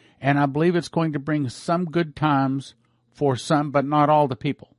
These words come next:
Some people will be blessed. Then if you go to the next article,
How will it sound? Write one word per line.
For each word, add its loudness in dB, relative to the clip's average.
Some 2
people -4
will -2
be -4
blessed. -2
Then 6
if 4
you 0
go 6
to 6
the 2
next 0
article, 4